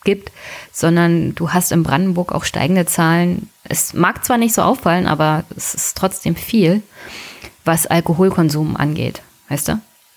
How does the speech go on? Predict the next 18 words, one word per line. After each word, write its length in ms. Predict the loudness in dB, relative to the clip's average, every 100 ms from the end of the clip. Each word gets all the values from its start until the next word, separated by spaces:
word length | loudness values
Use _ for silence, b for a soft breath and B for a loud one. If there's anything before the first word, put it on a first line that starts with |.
| _ _ _ _ _ _ -20 -20 _ _
Ähm, 640 | 2 4 4 2 0 -2 -6 -14 _ _ _ _ _ _ -14
ich 280 | -12 -10 -6
kenne 420 | 0 2 2 0 -2
eine 380 | 0 2 4 4
Einrichtung, 800 | 2 2 0 0 0 2 2 0
also 200 | -2 -2
das 160 | -2
ist 140 | -2 -4
wirklich 260 | -6 -6
so 120 | -2
ein, 440 | 0 0 -2 -8 -12 _ _ _ -20 -10
so 140 | 0
eine 180 | 2 2 -2 _ _ -2
Therapie, 600 | 0 2 0 0 2 2
so 100 | 4
eine 140 | 4
Art 180 | 4 2
Reiterhof, 640 | 2 2 2 2 2 -4